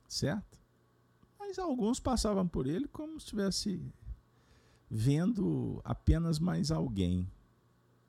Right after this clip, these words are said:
Certo? Mas quem estava interessado em olhar com mais atenção,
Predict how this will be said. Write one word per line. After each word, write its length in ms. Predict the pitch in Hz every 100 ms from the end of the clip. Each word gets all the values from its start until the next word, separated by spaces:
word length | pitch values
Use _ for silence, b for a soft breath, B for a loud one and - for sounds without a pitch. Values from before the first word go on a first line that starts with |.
| _ _ _ _ _ _ _ _ _ _ _
Certo? 460 | - - - 151 180 - - - _ - - b b b b b b b -
Mas 140 | 226 -
quem 220 | 277 285
estava 380 | - 208 202 196
interessado 1120 | 180 - - 254 190 - 135 123 123 123 104
em 420 | 104 104 87 73 80 - _ _ _ _ - - _
olhar 540 | - 214 185 151 143 143
com 140 | -
mais 300 | 113 117 123
atenção, 720 | 110 - 110 - 147 139 123